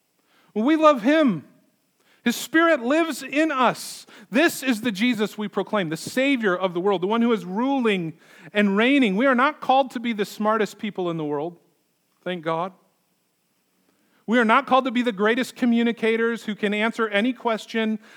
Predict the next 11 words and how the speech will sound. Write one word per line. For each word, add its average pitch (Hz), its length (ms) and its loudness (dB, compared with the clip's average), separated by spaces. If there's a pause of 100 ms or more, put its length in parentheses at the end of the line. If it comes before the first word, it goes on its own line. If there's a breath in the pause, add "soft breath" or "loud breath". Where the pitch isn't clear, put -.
(140 loud breath)
that 185 160 -2
anyone 220 460 2
throws 214 600 0
at 208 320 2
us, 165 520 0 (320 loud breath)
but 180 180 0
we 214 220 -2
are 185 220 0
called 226 760 0
to 208 100 0
go. 170 480 2